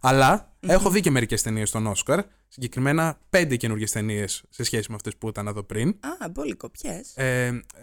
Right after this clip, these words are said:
Speaker 1: αυτή την εβδομάδα είδα το Wolf Walkers, που είναι animated. Είδα το Pieces of a Woman, το οποίο είναι υποψήφιο για πρώτο γυναικείο.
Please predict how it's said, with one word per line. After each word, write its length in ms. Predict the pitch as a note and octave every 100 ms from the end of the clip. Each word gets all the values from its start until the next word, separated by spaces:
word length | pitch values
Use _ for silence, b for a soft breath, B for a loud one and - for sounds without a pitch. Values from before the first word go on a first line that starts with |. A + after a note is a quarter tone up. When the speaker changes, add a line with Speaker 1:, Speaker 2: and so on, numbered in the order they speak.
| B2
Speaker 1:
αυτή 340 | A#2 B2+ - D3+
την 120 | E3+
εβδομάδα 720 | D3+ D3 D3+ D#3 C3 G#2 G2+ _ -
είδα 560 | - D3+ C3+ A2+ F#2+ -
το 320 | - A#2+ G#2+ A#2+
Wolf 400 | C3 D3+ - A#2
Walkers, 580 | A#2 A2 - A#2+ F3+ - - _
που 100 | - A#2+
είναι 180 | A#2+ A2+
animated. 520 | G#2 G2 G2 - D#3 - _ _ _ _
Είδα 200 | A#2+ C#3
το 120 | D3+ C3+
Pieces 280 | C3 - C#3
of 40 |
a 80 | A#2
Woman, 480 | G2+ G#2 G2+ G#2+ E3+
το 80 | C3
οποίο 160 | A#2 A#2
είναι 80 | B2
υποψήφιο 540 | B2+ - - A#2 C3
για 140 | A#2
πρώτο 220 | A2 A2 A2+
γυναικείο. 600 | G#2 F#2+ - G2 A#2+